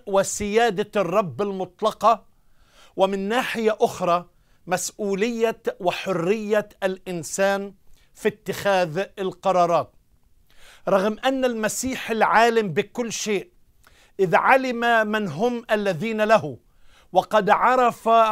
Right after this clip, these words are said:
أيضًا أن يهوذا سيسلمه، إلا أن الأمور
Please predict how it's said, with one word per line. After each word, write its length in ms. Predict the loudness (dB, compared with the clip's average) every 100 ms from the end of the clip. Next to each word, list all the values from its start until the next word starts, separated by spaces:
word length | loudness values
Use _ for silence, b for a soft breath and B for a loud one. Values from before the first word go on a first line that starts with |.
| -4 _ _ 4
أيضًا 600 | 4 2 -2 -2 -2 -10 _ _ _ -2
أن 200 | 0 2
يهوذا 800 | 2 2 2 -2 0 2 2 0
سيسلمه، 1120 | -6 -4 -2 -4 -2 -2 2 2 2 -2 -6 -12 _ _ _ _ _ -4
إلا 300 | 0 0 0
أن 160 | 0 0
الأمور 720 | -2 -4 -4 -2 0 -2